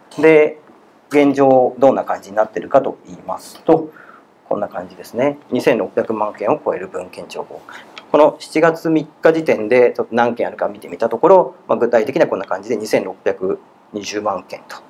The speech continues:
すごい数になってます。で、えーと、二千十五年、去年だけで、えー、百十万件が追加されているということで、これを一日あたりにすると、まあ、ここに書いてある通り三千件ということですよね。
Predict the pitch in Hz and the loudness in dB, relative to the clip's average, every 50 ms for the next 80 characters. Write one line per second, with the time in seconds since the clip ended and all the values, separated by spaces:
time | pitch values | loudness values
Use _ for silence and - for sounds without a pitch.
0 | _ _ - - - 113 113 104 - - 92 - - 82 85 - - - - - | _ _ -10 -6 -2 0 0 0 0 -4 -8 -10 -10 -14 -16 -16 -16 -16 -18 -18
1 | - - - - - - _ _ _ - - _ _ _ _ _ - 147 165 160 | -18 -18 -20 -20 -20 -20 _ _ _ -20 -20 _ _ _ _ _ 2 6 6 6
2 | 143 - - - _ _ _ _ _ - 113 107 101 92 - - 98 98 113 113 | 6 2 -2 -12 _ _ _ _ _ 0 0 0 0 -2 -4 -6 -8 -8 -4 -2
3 | 139 131 110 - - 107 101 98 101 92 - - - - 143 135 127 123 117 117 | 0 -2 -2 -2 -6 -8 -8 -8 -8 -10 -10 -4 0 2 2 2 2 0 -2 -2
4 | 117 - 160 165 185 185 180 180 - - _ _ _ _ _ _ _ - 90 - | 0 2 4 6 6 6 6 4 -2 -12 _ _ _ _ _ _ _ -8 -8 -4
5 | - 120 - - 123 117 117 - 117 117 113 110 110 110 - 120 117 120 127 156 | -4 -4 -4 -2 -4 -6 -6 -4 -4 -4 -4 -4 -8 -6 -4 -4 -2 0 0 0
6 | 170 165 165 - _ - - 101 92 98 90 - 87 78 - - 82 - - 73 | 0 0 -2 -6 _ -8 -6 -4 -4 -4 -4 -6 -8 -10 -12 -14 -18 -18 -16 -14
7 | 78 - - - 123 131 165 160 160 160 - _ _ - 156 151 147 147 - - | -10 -6 -4 0 4 6 6 6 4 2 -6 _ _ 2 6 6 6 4 4 0
8 | - - - - 120 117 - 127 123 120 - 131 123 120 123 101 92 87 92 - | -8 -16 -16 -14 -10 -6 -2 -2 -2 -2 0 -2 0 0 0 -2 -2 -4 -10 -8
9 | 117 117 - 127 - 170 175 - - - - - - - 107 110 113 120 104 95 | -6 -6 -4 0 0 0 0 0 -4 -12 -18 -18 -16 -12 -10 -6 -2 -2 -2 -2
10 | - 98 98 95 - 107 110 123 139 - - - - - - 117 117 117 113 113 | -2 -6 -6 -6 -6 -6 -4 -4 -4 -6 -8 -14 -12 -6 -4 -2 -2 -2 -2 -4
11 | 113 110 110 - - 107 104 104 - 98 - - - - - - 98 104 113 120 | -4 -6 -6 -6 -8 -8 -8 -6 -8 -8 -8 -10 -14 -20 -20 -20 -18 -16 -16 -16